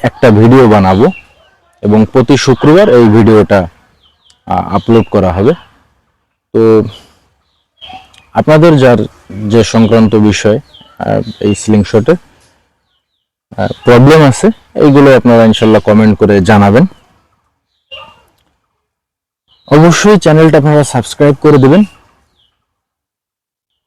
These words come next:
আজকে বেশ কিছু, আহ, গুরুত্বপূর্ণ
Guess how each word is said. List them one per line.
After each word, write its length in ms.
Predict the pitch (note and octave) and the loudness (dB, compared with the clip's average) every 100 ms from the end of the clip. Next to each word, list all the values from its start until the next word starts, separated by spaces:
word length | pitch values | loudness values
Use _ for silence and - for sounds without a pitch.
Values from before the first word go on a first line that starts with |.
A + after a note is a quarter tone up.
| - | -14
আজকে 480 | - B2 A#2+ A#2 A2 A2+ _ _ _ _ - | -8 0 2 2 0 -4 _ _ _ _ -4
বেশ 200 | B2 - | -4 -2
কিছু, 400 | C3 - C3+ G2+ | -4 -2 0 0
আহ, 720 | - - - - - - G2 | -2 -16 -20 -20 -16 -8 -2
গুরুত্বপূর্ণ 880 | A#2+ B2 - C3+ A#2 B2 A#2 A2+ | 0 0 0 -2 0 2 4 2